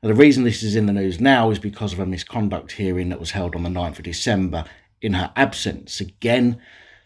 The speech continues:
this likely wouldn't have happened had she simply gone to court and done the normal police thing, which is to lie about the incident and have the magistrate swallow her bullshit like a chocolate-covered penis.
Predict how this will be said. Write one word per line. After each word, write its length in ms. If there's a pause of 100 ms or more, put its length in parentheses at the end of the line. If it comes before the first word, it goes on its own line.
(120)
this 280
likely 480
wouldn't 380
have 100
happened 420
had 200
she 160
simply 380
gone 260
to 100
court 440
and 100
done 220
the 60
normal 420
police 480
thing, 320 (960)
which 220
is 140
to 120
lie 400
about 300
the 120
incident 500 (380)
and 100
have 200
the 100
magistrate 720 (260)
swallow 580
her 320
bullshit 640 (320)
like 220
a 40
chocolate-covered 960
penis. 580